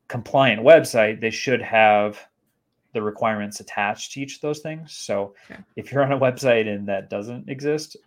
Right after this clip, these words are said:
Speaker 1: I would not pull from it just because you don't wanna get your caught, yourself caught in a legal action or, uh, cease and desist. You know, like, don't, <laughs> you're not allowed to use this, or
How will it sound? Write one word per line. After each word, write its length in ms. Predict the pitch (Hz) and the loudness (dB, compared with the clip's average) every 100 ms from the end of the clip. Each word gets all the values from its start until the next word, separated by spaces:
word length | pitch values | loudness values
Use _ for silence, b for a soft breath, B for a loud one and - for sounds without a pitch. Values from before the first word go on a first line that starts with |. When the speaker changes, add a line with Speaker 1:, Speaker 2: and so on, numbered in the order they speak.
| - | -14
Speaker 1:
I 200 | 87 101 | -4 -2
would 160 | 101 101 | -2 -4
not 240 | 104 101 | -4 -4
pull 160 | - 117 | -4 -6
from 240 | - 139 | -4 -6
it 160 | 147 - - | -6 -8 -14
just 260 | 127 104 - | -16 -16 -16
because 340 | 104 104 101 | -12 -12 -10
you 100 | 107 | -10
don't 100 | 107 | -8
wanna 140 | 104 104 | -6 -8
get 160 | 104 | -10
your 80 | - | -10
caught, 260 | 104 104 - | -8 -8 -10
yourself 420 | 117 107 107 104 | -10 -8 -6 -8
caught 280 | - 104 104 | -2 -2 -2
in 100 | 104 | -6
a 100 | 101 | -8
legal 400 | 107 113 127 135 | -6 -4 -4 -2
action 520 | 131 135 135 143 135 131 b b b | -2 -4 -6 -14 -14 -16 b b b
or, 360 | - 101 101 101 | -4 0 2 0
uh, 280 | 101 107 110 | 0 -2 -6
cease 280 | - 117 - | -10 -10 -8
and 160 | 107 | -10
desist. 520 | 110 - 139 131 - - | -10 -8 -6 -6 -8 -14
You 180 | - 156 | -8 -2
know, 140 | 107 | 0
like, 240 | 104 104 - | 0 -4 -2
don't, 340 | 110 110 - _ | 0 0 -8 _
<laughs> 160 | - - | -4 2
you're 380 | 190 - 135 113 | 2 2 -2 2
not 260 | 107 110 | 2 2
allowed 200 | 107 117 | 4 4
to 80 | 113 | 4
use 180 | 131 139 | 0 0
this, 240 | 139 139 | 0 -2
or 240 | 107 101 | -4 -8